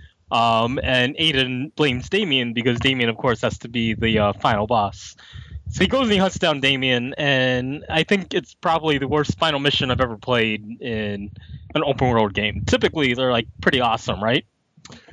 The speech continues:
So Damien gets, and, and, and get ready for this one, 'cause this is a doozy.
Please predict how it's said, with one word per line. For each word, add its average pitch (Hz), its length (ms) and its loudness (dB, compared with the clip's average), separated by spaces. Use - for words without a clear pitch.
So 175 220 -2
Damien 185 440 2
gets, - 680 -4
and, 135 420 -2
and, 131 280 -2
and 131 240 -2
get 160 140 0
ready 156 180 2
for 151 120 -2
this 143 200 0
one, 117 160 2
'cause 123 140 -2
this 156 180 -2
is 139 80 -2
a 123 60 -2
doozy. 117 440 -2